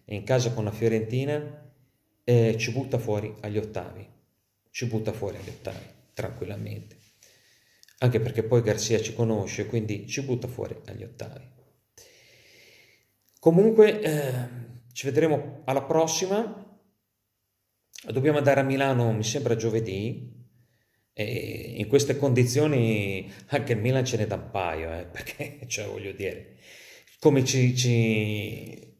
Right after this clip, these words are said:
ci maltrattano gente che lotta per la retrocessione, anche il Milan può farlo tranquillamente. È una,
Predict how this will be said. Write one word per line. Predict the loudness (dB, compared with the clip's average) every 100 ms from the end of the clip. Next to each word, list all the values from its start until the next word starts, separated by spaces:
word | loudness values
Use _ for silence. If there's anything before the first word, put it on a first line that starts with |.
| _ _ _ _ _ -14 -4
ci | 0 2
maltrattano | 0 2 2 0 -2 -8 -8 -10 -12 -8
gente | 0 2 2 -2
che | -4
lotta | -4 -2 -4
per | -2
la | 0
retrocessione, | 0 -2 -6 -8 -10 -6 -4 -4 -6 -12 -20 _ _ _ _ -10 -2
anche | 0 2
il | 0
Milan | 0 -2 -4
può | -6
farlo | -4 -4 -6
tranquillamente. | -10 -12 -10 -10 -10 -14 -18 -20 _ _ _ _ _ _ _ -20 -20 _ _ _
È | 8 10 10 8 4
una, | 4 4 2